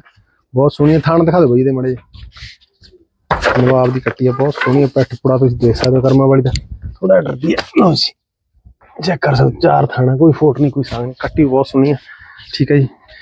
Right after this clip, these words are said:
ਹਾਂਜੀ ਬਾਈ, ਮੱਝ ਤੋਰ ਕੇ ਦਿਖਾ ਦਿਓ। ਲਓ ਜੀ, ਕੋਈ ਗੱਲ ਨਹੀਂ, ਕਾਹਲੀ ਨਾ ਕਰੋ, ਟਿਕਿਆ ਨਾ। ਝੋਟੀ ਦਾ ਕੱਦ ਬੈੱਡ, ਕਰਮਾਂ ਵਾਲੀ ਸੋਹਣੀ ਆ, ਸਿੰਗੀ ਸੁੰਗੀ ਬਹੁਤ ਸੋਹਣੀ ਆ,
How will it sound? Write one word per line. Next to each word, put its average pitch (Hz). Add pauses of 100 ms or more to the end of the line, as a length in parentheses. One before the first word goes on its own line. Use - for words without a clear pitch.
(240)
ਹਾਂਜੀ 175
ਬਾਈ, 233
ਮੱਝ 208
ਤੋਰ 214
ਕੇ 165
ਦਿਖਾ 151
ਦਿਓ। 123 (2500)
ਲਓ -
ਜੀ, -
ਕੋਈ 180
ਗੱਲ 208
ਨਹੀਂ, 196
ਕਾਹਲੀ 202
ਨਾ 214
ਕਰੋ, 175 (200)
ਟਿਕਿਆ 147
ਨਾ। 139 (1300)
ਝੋਟੀ 147
ਦਾ 139
ਕੱਦ 135
ਬੈੱਡ, 147 (680)
ਕਰਮਾਂ 139
ਵਾਲੀ 139
ਸੋਹਣੀ 139
ਆ, 147
ਸਿੰਗੀ 135
ਸੁੰਗੀ 135
ਬਹੁਤ 131
ਸੋਹਣੀ 143
ਆ, 143